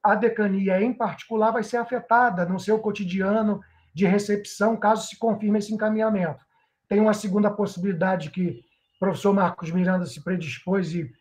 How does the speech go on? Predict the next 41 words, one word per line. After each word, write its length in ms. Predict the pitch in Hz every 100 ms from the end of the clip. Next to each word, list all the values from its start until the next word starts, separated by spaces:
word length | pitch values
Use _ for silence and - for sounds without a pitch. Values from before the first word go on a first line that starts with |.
| _ _
e 80 | 160
eu 140 | 180 202
acolhi 480 | 190 196 175 185
como 200 | 175 185
sendo 160 | 170 180
uma 100 | 185
ideia 220 | 160 180
possível, 640 | 180 240 - 214 220 240 233 - _ _ 190
e 100 | 190
logo, 340 | 190 202 208
se 180 | - -
tiver 240 | 196 190
a 60 | 196
confirmação 600 | 196 185 185 196 185 190
de 80 | -
que 60 |
vai 120 | 190
ser 160 | 180 196
um 120 | 190
outro 200 | 214 214
local 440 | 208 196 190 185 185
que 120 | 226
não 240 | 208 240
a 40 | 233
sala 240 | 208 202
da 80 | 196
decania, 640 | 196 208 226 208 220 240 - _ _ _ _ -
vai, 280 | 151 208 -
o, 60 |
o, 20 | 196
o, 580 | 202 202 202 208 214 190 -
o 40 | _ _
professor 280 | 202 190 214
Marcos 280 | 202 190 185
Miranda 360 | 196 185 185
e 40 | 185
os 100 | 151
demais 340 | 180 180 175
interessados 480 | 170 175 170 190 190
serão 200 | 214 208
comunicados. 760 | 214 220 220 190 175 113 -